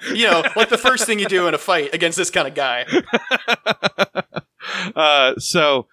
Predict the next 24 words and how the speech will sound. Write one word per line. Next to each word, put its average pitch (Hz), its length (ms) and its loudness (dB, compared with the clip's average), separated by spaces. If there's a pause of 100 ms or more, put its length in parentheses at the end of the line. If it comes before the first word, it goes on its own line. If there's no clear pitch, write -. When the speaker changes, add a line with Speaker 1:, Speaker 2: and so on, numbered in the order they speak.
(180)
Speaker 2:
yes, 139 380 -2
uh, 156 100 0 (400)
if 160 160 -4
anyone's 196 340 -4
wondering 180 320 -4
about 160 260 -2
the 147 100 0
geography, 120 840 -2
'cause 127 180 -6
as 104 100 -10
Zach 120 240 0
mentioned, 120 320 -4
they 113 100 0
do 123 240 -4
manage 117 320 -4
to 120 120 -2
escape, 110 420 0 (340)
that 160 140 0
means 165 180 -4
Abraham 180 340 0
Lincoln 156 280 -4
went 131 160 -6
from 143 200 -6
Illinois 175 680 0